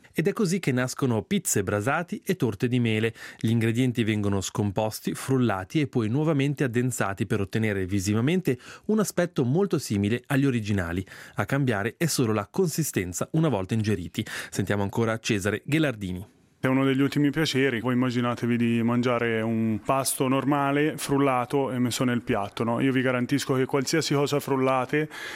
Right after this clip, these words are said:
Speaker 2: diventa, il colore cambia tra marrone scuro, marrone chiaro, <laughs> marrone una via di mezzo, verde scuro, non si mangia più, c'è proprio disappetenza. Una tra le criticità sicuramente persone anziane è la malnutrizione, sia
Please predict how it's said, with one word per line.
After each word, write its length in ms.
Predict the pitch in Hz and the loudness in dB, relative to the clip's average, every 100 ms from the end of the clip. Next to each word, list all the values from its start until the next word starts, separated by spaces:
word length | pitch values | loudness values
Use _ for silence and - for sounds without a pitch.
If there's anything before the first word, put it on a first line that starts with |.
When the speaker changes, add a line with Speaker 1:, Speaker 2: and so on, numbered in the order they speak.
| - | -8
Speaker 2:
diventa, 420 | - 117 117 120 113 | -2 0 0 0 -2
il 60 | |
colore 560 | 110 120 123 120 113 113 | -2 -2 0 0 0 -2
cambia 300 | - 117 117 | -2 0 0
tra 140 | 113 | 0
marrone 320 | 120 120 120 131 | 0 0 0 -2
scuro, 420 | - 139 143 143 | 0 0 0 -2
marrone 360 | 180 117 113 113 | -2 -2 -2 0
chiaro, 440 | 127 123 123 127 - | 0 0 -2 -4 0
<laughs> 40 | 143 | 0
marrone 540 | 127 113 117 113 110 110 | 0 0 -2 0 0 0
una 180 | 107 | 0
via 140 | 110 117 | 0 2
di 100 | 123 | 2
mezzo, 400 | 123 117 113 120 | 2 0 -2 0
verde 260 | 113 110 | 0 0
scuro, 460 | 117 - 127 123 123 - - - - | -2 0 0 0 -2 -6 -10 -12 -6
non 200 | 123 117 | -4 -2
si 120 | - | -2
mangia 220 | 120 117 | 0 -2
più, 260 | 110 139 135 | 0 -2 0
c'è 160 | 107 - | -4 -6
proprio 400 | 117 117 113 113 | -6 -4 -4 -2
disappetenza. 960 | 131 113 117 - 117 131 117 104 120 104 | -2 0 -2 -2 -2 0 0 -2 -2 2
Una 160 | 143 | 2
tra 120 | 139 147 | 2 2
le 120 | 143 | 0
criticità 680 | 139 131 139 - 139 143 139 | -2 -2 0 0 2 2 2
sicuramente 760 | - 123 131 131 123 131 117 - - - - | 0 0 0 0 0 0 -2 -8 -18 -20 -4
persone 380 | 127 - 135 | -4 0 0
anziane 640 | 131 120 147 151 143 123 117 | 2 2 2 2 0 0 -2
è 20 | |
la 80 | 113 | 0
malnutrizione, 920 | 120 123 120 131 - 143 143 151 151 - - - | 0 0 0 -2 0 2 2 2 0 -6 -18 -8
sia 500 | - 139 139 131 | -2 2 2 2